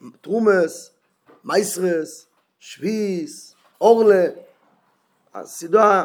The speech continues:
אונטערשייד, די פירות, וואס זיי וואקסט, פאר ט"ו בשבט, וואס זיי הייבט אן צו וואקסן, נאך ט"ו בשבט, מיר קענען נישט מעשרות פון איין אויף די צווייטע, דאס איז דער ענין על פי הלכה. אבער מיר זעט,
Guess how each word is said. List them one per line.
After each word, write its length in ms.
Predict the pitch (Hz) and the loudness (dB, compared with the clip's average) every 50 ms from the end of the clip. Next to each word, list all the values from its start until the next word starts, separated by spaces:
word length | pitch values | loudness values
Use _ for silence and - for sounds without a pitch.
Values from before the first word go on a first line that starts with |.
| - - | -4 -8
אונטערשייד, 680 | 180 185 180 180 175 160 - - 190 190 160 143 139 | -12 -12 -10 -10 -12 -10 -6 -4 -2 -2 -2 -4 -6
די 60 | 139 151 | -12 -6
פירות, 340 | - - 208 208 202 185 | 2 4 6 6 6 4
וואס 160 | 151 156 151 - | -2 -8 -8 -8
זיי 100 | 151 151 | -8 -6
וואקסט, 420 | 156 185 180 - - - - - _ _ _ _ _ _ _ - | -6 -6 -8 -8 -12 -18 -20 -20 _ _ _ _ _ _ _ -4
פאר 240 | - 202 226 226 196 208 | 0 2 2 2 0 -4
ט"ו 100 | 208 196 | -8 -12
בשבט, 560 | 170 175 - - 165 180 170 156 147 - - - | -12 -14 -14 -10 -8 -8 -6 -6 -8 -12 -14 -20
וואס 180 | 123 - - - | -20 -20 -20 -16
זיי 120 | 131 131 | -10 -8
הייבט 240 | 156 170 170 - 185 | -8 -8 -8 -8 -10
אן 80 | 160 | -10
צו 140 | - - 147 | -10 -12 -14
וואקסן, 320 | 143 147 147 - - - 151 | -14 -14 -14 -14 -16 -10 -8
נאך 140 | 190 202 196 - | -8 -6 -6 -8
ט"ו 80 | 214 196 | -8 -8
בשבט, 460 | 190 185 - 190 196 180 175 170 151 | -10 -8 -6 -4 -2 -2 -2 -4 -6
מיר 100 | 156 - | -12 -10
קענען 160 | - 190 190 | -8 -8 -8
נישט 180 | 170 - - - | -8 -10 -10 -4
מעשרות 400 | 180 208 196 - - 170 156 - | -2 -2 -2 -2 -6 -14 -12 -10
פון 100 | 165 175 | -8 -8
איין 140 | 185 180 | -6 -6
אויף 100 | 185 156 | -8 -10
די 80 | 151 156 | -12 -14
צווייטע, 380 | - - 208 214 214 - - 185 - - - - - - _ _ _ - | -4 0 0 0 0 0 -4 -6 -6 -8 -16 -20 -20 -20 _ _ _ 0
דאס 200 | 190 226 - 196 | 0 2 2 0
איז 80 | 220 180 | 0 2
דער 120 | 196 202 | 2 2
ענין 320 | 214 226 214 202 196 190 175 | 2 2 0 0 0 0 0
על 100 | 165 160 165 | -2 -4 -4
פי 140 | - 196 180 | -2 -2 -2
הלכה. 420 | 160 160 175 165 - - - - - - - _ _ _ _ _ _ _ _ _ _ _ _ _ _ _ _ _ _ _ - | 0 0 -2 -4 -4 -6 -6 -8 -8 -8 -14 _ _ _ _ _ _ _ _ _ _ _ _ _ _ _ _ _ _ _ -12
אבער 180 | - 139 131 117 | -10 -8 -8 -8
מיר 100 | 113 117 | -8 -6
זעט, 440 | 131 185 247 254 233 208 190 190 | -2 0 0 0 0 0 -2 -4